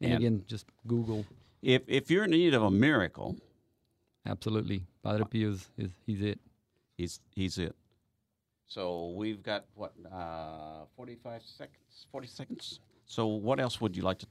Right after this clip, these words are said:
Speaker 2: s-, say? We got about forty seconds left, and then we need to wrap it up and get out of here.
Speaker 1: Sure.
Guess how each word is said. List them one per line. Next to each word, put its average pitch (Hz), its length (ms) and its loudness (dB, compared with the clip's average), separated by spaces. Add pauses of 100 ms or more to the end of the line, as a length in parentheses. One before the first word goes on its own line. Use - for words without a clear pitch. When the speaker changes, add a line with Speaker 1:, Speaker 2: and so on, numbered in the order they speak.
(120)
Speaker 2:
s-, - 320 -14
say? 95 520 0
We 98 140 -4
got 95 100 -4
about 90 200 -12
forty 117 180 -10
seconds 101 400 -6
left, 107 320 -4
and 90 120 0
then 90 120 -2
we 92 80 -2
need 95 180 -4
to - 60 -10
wrap 92 240 -4
it 101 80 -6
up 98 100 -6 (100)
and 85 160 -6 (220)
get 95 100 -6
out 85 160 -4
of 62 60 -10
here. - 240 -14
Speaker 1:
Sure. 151 260 6